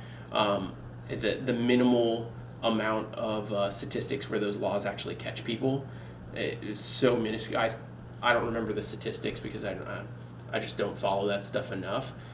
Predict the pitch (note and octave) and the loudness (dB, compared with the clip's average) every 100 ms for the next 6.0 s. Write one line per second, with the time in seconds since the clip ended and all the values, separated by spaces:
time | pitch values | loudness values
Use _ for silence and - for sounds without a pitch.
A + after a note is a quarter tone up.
0 | - A#2 A2 G#2+ G#2 G#2 F#2 G#2+ A#2 G#2+ | -2 4 4 6 2 2 0 0 2 0
1 | G2 G2+ G#2 G2+ G2 E2 - - - - | 0 0 0 0 -2 -4 -8 -12 -14 -14
2 | - - - - - B2+ G#2+ A2 G2+ G2+ | -14 -14 -12 -12 -4 -2 0 2 2 2
3 | G#2+ G2+ - - - - - - C3+ B2+ | 2 2 2 -2 -4 -12 -10 2 8 10
4 | A#2+ A2+ B2+ A2+ A2 G#2+ - G#2 - G#2+ | 10 6 6 6 4 0 -2 -2 0 -2
5 | - A#2 G2+ - A2+ A2 A2 G#2 G2 | -2 -4 -4 -2 -2 2 2 2 0